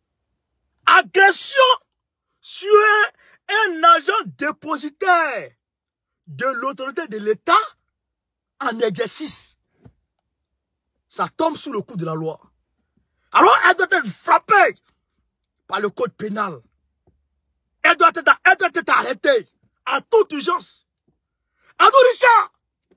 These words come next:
ta tête de fumer de co-, de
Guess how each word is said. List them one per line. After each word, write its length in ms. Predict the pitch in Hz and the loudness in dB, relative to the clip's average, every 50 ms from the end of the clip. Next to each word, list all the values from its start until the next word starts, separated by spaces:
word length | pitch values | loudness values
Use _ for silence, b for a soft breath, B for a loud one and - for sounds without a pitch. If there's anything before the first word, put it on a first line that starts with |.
| _ _ _ _ _ _ _ _ _ _ _ _ _ _ _ _ _ _ - | _ _ _ _ _ _ _ _ _ _ _ _ _ _ _ _ _ _ 0
ta 180 | - 330 370 - _ _ | 0 2 2 0 _ _
tête 260 | - 453 440 370 262 | 0 0 0 0 -2
de 100 | 254 302 311 | -8 -10 -10
fumer 280 | - 302 320 370 381 | -12 -10 -6 -6 -4
de 100 | 320 285 262 - _ _ | -2 -4 -4 -6 _ _
co-, 160 | - 359 - _ b b b b b b | -18 -18 -18 _ b b b b b b
de 100 | 190 | 2